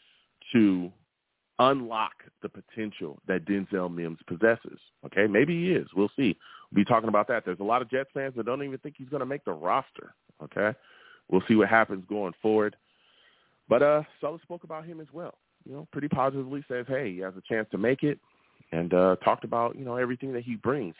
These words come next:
physically to the field. So we'll see what happens going forward with Denzel Mims. But I tell you what, if Denzel Mims puts it together this year, boy, oh, boy, the Jets become uncoverable. Uncoverable. Mecole Hardman, Lazard,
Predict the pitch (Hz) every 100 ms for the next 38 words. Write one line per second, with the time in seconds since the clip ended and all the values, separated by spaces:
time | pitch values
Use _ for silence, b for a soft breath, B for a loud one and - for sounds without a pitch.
0 | - 147 123 - 78 - - - 57 53
1 | 50 - 82 85 - B B B 101 139
2 | 135 131 127 123 117 113 - 117 107 104
3 | 104 104 101 104 98 87 78 110 107 110
4 | 120 - _ _ _ _ _ - - 92
5 | 92 104 107 110 - 107 - 98 98 107
6 | 104 98 104 - 104 101 - 85 101 104
7 | 104 98 95 98 85 - 98 - 95 98
8 | 98 80 92 - 76 73 69 67 - _
9 | _ _ _ _ _ _ _ _ 180 240
10 | - 107 - 73 _ _ _ _ _ _
11 | _ - 92 - 151 165 147 156 151 156
12 | 156 123 87 110 120 143 143